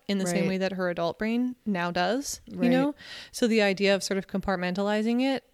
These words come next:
Speaker 1: um, I don't think it's the most maladaptive thing, you know? I don't think that's a bad thing to
Speaker 2: Yeah.
Speaker 1: sort of
Speaker 2: Put it away for a later time.
Speaker 1: Yeah, yeah. I mean, there's definitely a way, obviously, like, trauma-informed therapists can work with someone through trauma at a young age,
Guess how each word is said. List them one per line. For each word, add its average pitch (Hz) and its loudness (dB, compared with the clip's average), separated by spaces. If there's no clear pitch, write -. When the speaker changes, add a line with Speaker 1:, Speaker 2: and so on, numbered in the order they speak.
Speaker 1:
um, 185 -4
I 208 4
don't 233 4
think 240 4
it's 220 -2
the 214 0
most 190 0
maladaptive 175 -4
thing, 180 -4
you 190 0
know? 175 0
I 190 0
don't 196 -2
think 196 -2
that's - -4
a 185 0
bad 165 -4
thing 208 -6
to 208 -4
Speaker 2:
Yeah. 185 -2
Speaker 1:
sort 185 0
of 180 -8
Speaker 2:
Put 208 0
it 202 2
away 185 4
for 175 -4
a 175 0
later 170 -2
time. 170 -6
Speaker 1:
Yeah, 254 6
yeah. 202 4
I - -2
mean, 220 0
there's 208 -2
definitely 208 -2
a 190 0
way, 175 -2
obviously, 180 -4
like, 190 -6
trauma-informed 175 -6
therapists 180 -2
can 180 -4
work 170 -4
with 208 0
someone 175 2
through 180 0
trauma 175 -2
at 190 2
a 196 2
young 180 -2
age, 175 -4